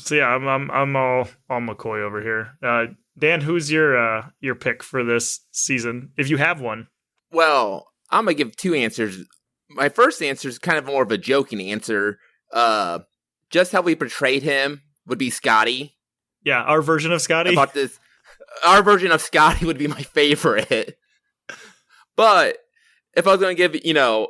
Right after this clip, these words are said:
Speaker 2: a real answer, it would be Kirk.
Speaker 1: Kirk, okay.
Speaker 2: I,
Speaker 1: Just for, just
Speaker 2: I like his
Speaker 1: because
Speaker 2: char-,
Speaker 1: he's just
Speaker 2: yeah.
Speaker 1: fucking Kirk. <laughs>
Speaker 2: Yeah. I mean, I,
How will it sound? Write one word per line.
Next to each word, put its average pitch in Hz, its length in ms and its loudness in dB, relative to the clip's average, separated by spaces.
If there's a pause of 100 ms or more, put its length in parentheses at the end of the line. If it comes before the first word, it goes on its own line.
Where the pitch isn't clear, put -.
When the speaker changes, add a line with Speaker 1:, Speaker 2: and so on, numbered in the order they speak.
Speaker 2:
a 143 80 0
real 151 320 4
answer, 117 760 -2
it 160 60 4
would 160 120 0
be 135 100 -4
Kirk. - 520 -6 (760)
Speaker 1:
Kirk, 127 260 -6 (100)
okay. 110 340 -8 (280)
Speaker 2:
I, 123 80 0
Speaker 1:
Just 147 180 0
for, 135 420 0 (220)
just 117 180 2
Speaker 2:
I 120 40 2
like 139 100 0
his 139 100 -2
Speaker 1:
because 135 360 0
Speaker 2:
char-, 135 60 -6
Speaker 1:
he's 120 140 -4
just 135 120 0
Speaker 2:
yeah. 180 300 4
Speaker 1:
fucking - 0 - (1200)
Kirk. 160 120 -6 (140)
<laughs> - 160 -20
Speaker 2:
Yeah. 202 340 0 (1080)
I 208 80 2
mean, 214 300 2 (200)
I, 190 180 2